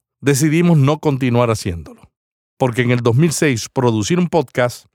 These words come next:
era muy complicado, uno. Dos, escucharlo era más complicado todavía. Y como siempre pasa, uno abandona los grandes sueños poco antes de que hay una puerta que se abre y que lo transforma todo. En el dos mil siete salió el iPhone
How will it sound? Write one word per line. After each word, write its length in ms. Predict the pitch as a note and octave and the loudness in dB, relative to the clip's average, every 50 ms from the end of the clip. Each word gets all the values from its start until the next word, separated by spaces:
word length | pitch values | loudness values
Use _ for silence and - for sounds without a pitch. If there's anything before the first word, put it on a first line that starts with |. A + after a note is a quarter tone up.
| _ _ | _ _
era 200 | - F3 D#3+ D3+ | 0 0 2 2
muy 180 | C3+ C3+ D#3 | 0 -2 -4
complicado, 840 | E3+ - F3 E3 E3 E3 E3+ E3 - - G#2 F2+ D#2+ F#2+ A#2 C3+ - _ | -2 0 -2 -2 -2 -2 -6 -6 -4 -4 -4 -2 -2 -4 -8 -8 -10 _
uno. 480 | - - A#2+ A#2 A2 G#2+ A#2+ D3 E3 _ _ _ - A2 | -4 0 0 0 2 0 -2 -6 -6 _ _ _ -6 -2
Dos, 600 | A2+ D#3 F3 D3 A2+ G#2+ - - - - - _ _ | 0 0 0 0 -4 -8 -10 -14 -16 -18 -20 _ _
escucharlo 760 | - - - - - - B2+ A#2 - - G3+ A3 G3+ E3 C#3+ | -2 -2 -2 -4 -6 -6 -6 -4 -2 -2 -2 0 0 0 0
era 140 | B2+ A#2+ A#2+ | 0 2 0
más 180 | A#2+ A#2 A#2 - | 0 -2 -4 -6
complicado 640 | - - A#2 F#2+ - G#2+ G2 - A2+ A2 G#2+ G#2 | -6 -6 -6 -6 -6 -8 -4 -2 -2 -2 -2 -2
todavía. 500 | F#2+ - F#2 E2+ E2 D2+ D2+ D2 D2+ - _ _ - | -4 -6 -8 -8 -10 -12 -16 -20 -20 -20 _ _ -4
Y 80 | D#3+ | -2
como 200 | C3+ E3+ D#3 E3 | 0 0 0 0
siempre 360 | - - A3 G#3+ A3 A#3+ A3 | 0 0 0 0 0 0 0
pasa, 400 | - - F3+ D3+ - - B2 - _ - | 0 0 -2 -2 -2 -6 -8 -8 _ -4
uno 380 | C3+ C#3 D#3+ F3 F3+ F3 E3+ | 0 2 2 4 4 2 2
abandona 680 | D#3+ D3+ D3+ D3 C#3 C3 A#2+ A#2 C#3 D#3 D#3+ D#3 D3+ D3 | 2 2 2 0 0 0 0 0 0 0 2 2 0 0
los 120 | C3 G#2+ | 0 -2
grandes 440 | G2 A#2+ B2 C3 C#3 D3 C#3+ C3+ A#2 | -2 0 0 0 0 0 -2 -4 -4
sueños 680 | - - C#3 C3+ D3 D3 C#3+ C3+ C3+ C3 - - - - - _ _ - | -4 -2 -2 0 0 0 0 -2 -2 -2 -4 -6 -12 -20 -20 _ _ -2
poco 400 | D#3 D3+ C3+ - E3 D3+ C3+ C3 | -2 -2 -2 0 0 2 2 2
antes 380 | C#3 D3 C#3 - D3+ C#3 B2+ A#2 - | 2 0 -2 -2 -2 -2 -2 -4 -6
de 160 | A#2+ B2 A#2 | -6 -6 -6
que 280 | - - - A2 G#2+ G#2+ | -4 -4 -4 -4 -2 0
hay 420 | A2 B2 C3+ C3+ C#3 C#3+ C#3 C#3 - _ _ _ _ - | 0 0 0 0 -2 -2 -4 -6 -8 _ _ _ _ -4
una 260 | B2+ C3 C#3 C#3+ C3+ A#2+ | -2 0 0 0 -2 -2
puerta 440 | - B2+ B2+ B2+ C3 C3 - A#2+ | 0 0 0 0 0 -2 -4 -6
que 140 | - - B2+ | -6 -4 -6
se 180 | G#2 - A2 G#2 | -6 -4 -4 -2
abre 420 | A2+ B2+ A#2+ G2+ E2+ E2+ - _ _ | -2 -2 -2 -4 -6 -10 -16 _ _
y 160 | _ - A2+ A2 | _ -20 -18 -10
que 140 | - A#2 | -6 -4
lo 120 | A2 G#2+ G2+ | -4 -4 -4
transforma 500 | - G#2 G2+ F2+ - B2+ A#2+ A2+ A#2 A2+ | -4 -6 -6 -6 -4 -4 -2 -2 -2 -2
todo. 360 | - - C#3+ B2 F#2+ F2+ F#2 _ _ _ | 0 0 0 0 -2 -4 -10 _ _ _
En 120 | - B2+ A#2+ | -4 -2 0
el 100 | C3 B2+ | 0 0
dos 100 | C3 B2 | 0 0
mil 140 | D3+ E3+ | 0 0
siete 400 | D3+ - - E3 E3+ F3+ E3+ F3 | -2 0 0 0 0 0 0 0
salió 320 | C3+ C3+ B2 A2+ A#2 B2 B2+ | 0 0 -2 0 0 0 2
el 80 | B2+ | 2
iPhone 480 | C3 C#3+ D3 A#2+ - G#2 G2+ G2+ G#2 - | 0 0 -2 -4 -4 -6 -6 -6 -10 -14